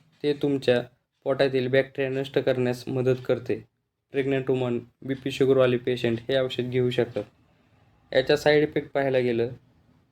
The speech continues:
तर जुलाब, उलटी, मळमळ असा आहे. जर तुम्हाला हा व्हिडिओ आवडला असेल तर व्हिडिओला लाईक व चॅनलला सबस्क्राईब करा.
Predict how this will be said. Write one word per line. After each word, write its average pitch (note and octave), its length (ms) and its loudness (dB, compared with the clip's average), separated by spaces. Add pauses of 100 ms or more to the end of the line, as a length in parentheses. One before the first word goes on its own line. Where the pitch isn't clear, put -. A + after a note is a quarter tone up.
(140)
तर B2+ 180 2 (400)
जुलाब, B2+ 560 4
उलटी, C3+ 380 4
मळमळ B2 440 2 (220)
असा C3 240 0
आहे. A#2+ 240 0 (1800)
जर D3 300 6
तुम्हाला D3 340 4
हा C#3 160 2
व्हिडिओ C3+ 380 6 (120)
आवडला C3+ 340 4
असेल B2 340 -2
तर B2 60 0
व्हिडिओला C3 400 2
लाईक B2+ 360 0
व B2 100 2
चॅनलला B2 460 2
सबस्क्राईब A#2 500 -4
करा. A2 240 -6